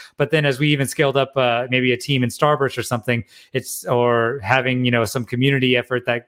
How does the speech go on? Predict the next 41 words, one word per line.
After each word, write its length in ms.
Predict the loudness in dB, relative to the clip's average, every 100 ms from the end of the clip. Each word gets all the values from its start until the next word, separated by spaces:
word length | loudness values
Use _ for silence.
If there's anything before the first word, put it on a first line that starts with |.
| -6
that 320 | -6 -6 -10
scales 300 | -4 -2 0
up, 220 | 0 -2 -12 _ _ _ _ _ _ _ _ _ -18 -6
it's 180 | -2 2
not 180 | 2 0
gonna 140 | -2
be 80 | -2
something 360 | -2 -4 0
that 200 | 0 0
would 140 | -2 -2
be 200 | 0 0
like, 240 | -2 -4 -4
everybody 320 | -2 -2 -2
can 140 | -4
just 200 | -6 -6
join. 320 | -2 -2 -2 -6 _ -20 -20 _
And 100 | -2
so 160 | 2 2
we 80 | 2
started 220 | 2 2
looking 300 | 0 0 0
at 80 | 2
a 20 |
lot 180 | 2 0
of, 100 | -2 -2
uh, 40 |
other 380 | 0 2 2 0
community 420 | -2 -2 -2 -2
or 140 | -2 0
other, 440 | 0 0 -2 -4
uh, 200 | -2 -2
projects 460 | -2 -2 -2 -4 -4
that, 220 | -4 -4 _ _ _
that 100 | -4
started 280 | 0 -2 -2
to 60 | 0
use 220 | -2 -2
forums. 500 | 0 0 0 -2 -2
Uh, 320 | 0 0 -4 -6
and 280 | -4 -2 -2
so, 400 | 0 0 0